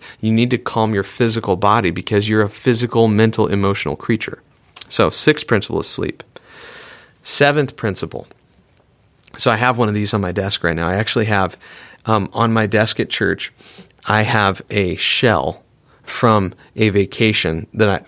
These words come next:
I, I went on with my family to Florida. It's one that Owen and I found on a beach. And in times of stress, I actually look forward to my next vacation. <laughs> Um,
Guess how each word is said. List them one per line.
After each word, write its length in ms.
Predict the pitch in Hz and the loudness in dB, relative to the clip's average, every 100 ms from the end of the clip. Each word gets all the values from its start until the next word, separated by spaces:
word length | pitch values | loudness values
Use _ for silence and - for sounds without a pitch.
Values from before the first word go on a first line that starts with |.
| - | -4
I, 100 | 104 | 0
I 20 | |
went 280 | 101 104 98 | 2 0 2
on 260 | 95 92 - - | 0 0 -4 -4
with 140 | 107 | 0
my 120 | 101 | 2
family 320 | 90 98 95 90 | 2 2 2 0
to 80 | |
Florida. 360 | 82 98 90 73 - | -2 0 0 0 -4
It's 160 | - | -2
one 220 | 110 107 | 0 2
that 180 | 101 92 | 2 2
Owen 220 | 101 104 | 2 2
and 80 | 95 | 4
I 100 | 90 | 0
found 360 | 85 - 90 87 | 0 0 0 0
on 100 | 80 | -2
a 40 | |
beach. 380 | 80 92 - - _ _ _ - - - - - | -2 -6 -6 -8 _ _ _ -20 -20 -20 -20 -2
And 260 | 120 117 104 | 2 2 2
in 200 | 120 107 | 0 -2
times 340 | - 127 143 | 0 0 0
of 100 | 156 | 0
stress, 540 | - 120 95 98 - - _ - - - _ _ | 0 2 2 0 -8 -14 _ -20 -20 -20 _ _
I 260 | - 113 113 - | -2 0 0 0
actually 360 | 110 - 123 | -2 -2 -2
look 240 | 101 110 - | 0 -2 0
forward 440 | - 104 98 90 _ | 2 2 2 -2 _
to 140 | - 107 | -6 -2
my 140 | 95 | -2
next 240 | 90 82 - | -2 -4 -4
vacation. 600 | 80 - 78 - - - _ | -6 -4 -8 -8 -10 -16 _
<laughs> 160 | - - _ - - - - - | -18 -18 _ -20 -20 -20 -18 -2
Um, 320 | 117 107 98 | 0 2 -2